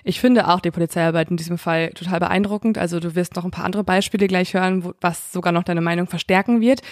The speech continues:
Ähm, man merkt zum Beispiel auch, dass an den, äh, Worten, die der leitende Ermittler Jerry Giorgio über diesen Fall sagt, er sagt zum Beispiel, "Kein anderer Fall geht einem so nahe wie der eines Kindes."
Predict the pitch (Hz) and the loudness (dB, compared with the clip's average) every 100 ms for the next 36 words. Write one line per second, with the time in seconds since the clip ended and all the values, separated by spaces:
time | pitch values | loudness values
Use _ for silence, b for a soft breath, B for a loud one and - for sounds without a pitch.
0 | B B B - 180 185 196 190 196 226 | B B B 0 0 2 2 4 4 2
1 | - 220 190 214 226 220 - 185 226 - | 0 2 4 2 0 -4 -2 0 0 -2
2 | 202 185 - - 185 180 175 175 175 175 | -4 -4 -4 -4 -2 0 2 0 0 0
3 | 170 165 - 170 175 - 202 180 180 175 | 0 0 -2 2 2 2 0 0 0 0
4 | 170 170 - 175 170 180 185 175 170 170 | 2 0 0 0 0 0 0 -2 0 0
5 | 175 170 175 180 - 160 160 - 160 - | 0 0 0 -2 -2 -6 -6 -8 -8 -4
6 | 160 160 165 220 - B B - 170 165 | -4 -2 -2 -2 -6 B B -6 -2 -2
7 | - 180 165 165 - 202 220 233 b b | -2 -2 0 -2 0 2 4 2 b b
8 | b b - 196 202 226 - 190 185 175 | b b -6 -2 0 0 0 0 0 -2
9 | - 175 185 202 185 - 165 175 175 185 | 0 2 2 0 -4 -4 -2 -2 0 0
10 | 185 165 175 175 170 170 165 165 165 160 | 0 0 0 -2 -2 0 0 -2 -4 -6
11 | - - 156 - 76 - - | -10 -8 -6 -6 -8 -12 -18